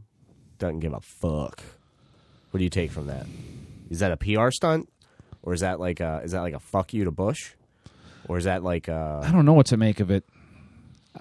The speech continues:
Speaker 2: I, I think that he doesn't wanna be seen at all. His break with the Obama years is so severe.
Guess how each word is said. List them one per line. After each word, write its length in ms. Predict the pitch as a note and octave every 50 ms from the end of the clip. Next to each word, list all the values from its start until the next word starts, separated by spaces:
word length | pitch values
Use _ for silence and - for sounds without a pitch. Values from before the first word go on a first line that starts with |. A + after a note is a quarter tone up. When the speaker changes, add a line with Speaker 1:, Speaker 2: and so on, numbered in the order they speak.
| - _ -
Speaker 2:
I, 100 | D3 - -
I 160 | D#3 E3+ -
think 280 | - - G3+ G3+ F3+ -
that 140 | E3+ C#3+ -
he 100 | E3 E3
doesn't 220 | F3 E3 F3 F3
wanna 200 | E3 D#3+ D3+ C#3+
be 140 | C3 C#3 B2+
seen 520 | - - C#3+ C3+ C3+ C3 C3 B2+ B2 A#2+ - -
at 140 | C3 A#2+ A2+ -
all. 520 | B2 B2+ B2+ B2+ B2+ B2 B2 B2 A#2+ - _ _ _ _ _ - - - - _ _ _ _ _
His 300 | - - D3 D3+ D#3+ D3
break 400 | C3 - - C#3 C#3 D3 D3 -
with 240 | - C#3+ C3 - - _ _ _ -
the 80 | -
Obama 420 | B2 A#2 G2+ A2+ A2 A2+ B2 C3 C3+
years 400 | C3+ C#3 C#3+ C#3 C#3+ C#3+ - -
is 160 | - G#2 - - - -
so 380 | - A#2 A2+ A#2 A2+ A#2 A#2
severe. 720 | A2+ - - B2 A2+ G2 G#2+ G#2+ G#2 A2 A2+ B2 C3+ B2+